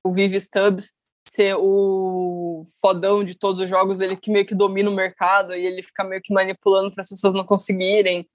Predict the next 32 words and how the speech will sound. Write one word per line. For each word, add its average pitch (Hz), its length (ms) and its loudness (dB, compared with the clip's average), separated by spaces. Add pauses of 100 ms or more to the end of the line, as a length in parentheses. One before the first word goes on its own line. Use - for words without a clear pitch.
(100)
fazer 180 280 4
essas 180 280 2
coisas. 190 600 2 (420)
O 185 120 0
fato 202 420 2
do, 180 720 0
do, 165 600 -4
da 180 100 6
ironia, 190 380 4
né, 175 260 0
do 170 100 -6
filme, 196 360 0
né, 175 180 0
deles 160 460 0
terem 180 640 0 (100)
vivido 202 360 4
na 208 120 6
prática 190 520 2
ali 185 180 -2
<laughs> 233 420 -4
o 202 140 4
jogo 190 220 4
que 196 100 0
eles 185 160 2
criaram. 196 560 2 (100)
Tudo 269 200 -2
isso 294 120 -4
eu 277 60 4
acho 262 160 -2
bacana. 220 480 0 (100)
Só 240 200 2
que, 302 320 0